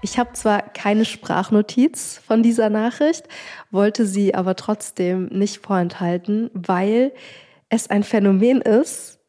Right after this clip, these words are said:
das, ja, mich ehrlich gesagt auch seit den letzten Jahren beschäftigt. Und zwar ist der Lina aufgefallen und wollte die Frage geklärt haben,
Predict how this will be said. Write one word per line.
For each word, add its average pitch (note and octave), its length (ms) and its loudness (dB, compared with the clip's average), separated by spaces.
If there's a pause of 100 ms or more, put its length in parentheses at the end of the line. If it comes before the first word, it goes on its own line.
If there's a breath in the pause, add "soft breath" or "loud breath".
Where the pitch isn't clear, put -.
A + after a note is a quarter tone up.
(520)
das, - 600 -2
ja, F3+ 240 0 (160)
mich G3+ 260 0
ehrlich G3+ 260 -2
gesagt F#3 340 -2
auch G#3 140 -2
seit F#3 260 -2
den F3+ 100 0
letzten F#3 300 -2
Jahren F#3 220 0
beschäftigt. - 680 -4
Und F#3 160 -2
zwar F#3 420 0 (600 loud breath)
ist - 320 -2
der G3 120 4
Lina A#3 480 2
aufgefallen G3 840 -2
und F#3+ 300 -4
wollte G3+ 540 0
die G3 180 -8
Frage G3+ 420 -4
geklärt G#3 560 -4
haben, F3+ 380 -4